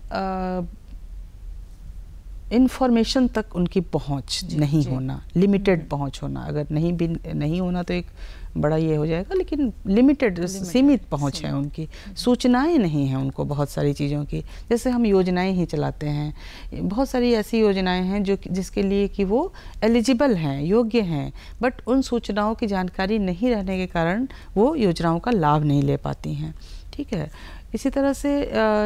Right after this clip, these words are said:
Speaker 1: जो एक और जो बहुत, अ,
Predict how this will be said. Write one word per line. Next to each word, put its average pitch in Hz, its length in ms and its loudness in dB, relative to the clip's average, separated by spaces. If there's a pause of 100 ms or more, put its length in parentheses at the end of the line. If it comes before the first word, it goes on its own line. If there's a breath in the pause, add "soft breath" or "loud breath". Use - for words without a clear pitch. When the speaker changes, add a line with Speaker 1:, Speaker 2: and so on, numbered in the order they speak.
(100)
Speaker 1:
जो 226 680 -2 (260)
एक 233 260 -4
और 233 440 2
जो 226 240 2
बहुत, 202 480 -4
अ, 202 320 0